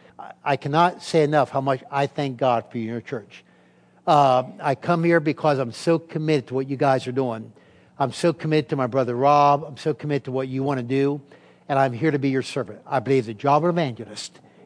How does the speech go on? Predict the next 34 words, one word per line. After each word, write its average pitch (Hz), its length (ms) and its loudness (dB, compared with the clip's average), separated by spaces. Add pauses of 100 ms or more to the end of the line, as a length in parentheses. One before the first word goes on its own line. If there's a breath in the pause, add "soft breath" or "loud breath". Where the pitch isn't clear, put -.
is 165 80 0
to 123 60 -4
be 135 80 0
a 120 60 0
servant 139 300 0
to 135 60 -2
the 131 40 2
local 127 200 -4
church. - 400 -18 (320 soft breath)
I 147 140 2
thank 143 300 -2
God 143 340 4
for 156 100 -2
you, 151 260 2
and 127 120 0
the 117 40 -8
fact 143 280 0
that - 180 -14
you're 147 80 0
all 139 80 4
here 135 220 0
like 127 220 0
this 135 200 -2
says 127 220 -4
a 120 40 -4
lot 123 220 2
about 123 340 0
you. 110 200 -12 (360 soft breath)
And 131 100 -4
if 120 100 -2
I 143 120 2
can 123 80 -8
be 120 100 0
of 117 100 -6